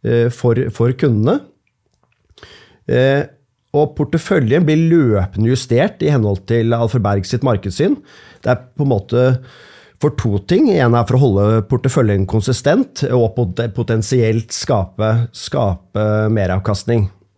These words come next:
Men som du sier, så er det aller viktigste er å høste langsiktige risikopremier,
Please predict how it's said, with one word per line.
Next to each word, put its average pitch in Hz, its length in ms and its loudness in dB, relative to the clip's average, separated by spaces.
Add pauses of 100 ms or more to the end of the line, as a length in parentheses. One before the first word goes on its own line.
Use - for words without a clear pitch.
(920)
Men 156 180 0
som 170 300 0
du 131 200 2
sier, 147 360 2
så 117 140 -2
er 127 60 2
det - 60 -8
aller 131 280 2
viktigste - 480 -4
er 110 120 0
å 120 60 2
høste 120 260 -2
langsiktige 113 720 -4
risikopremier, 117 720 0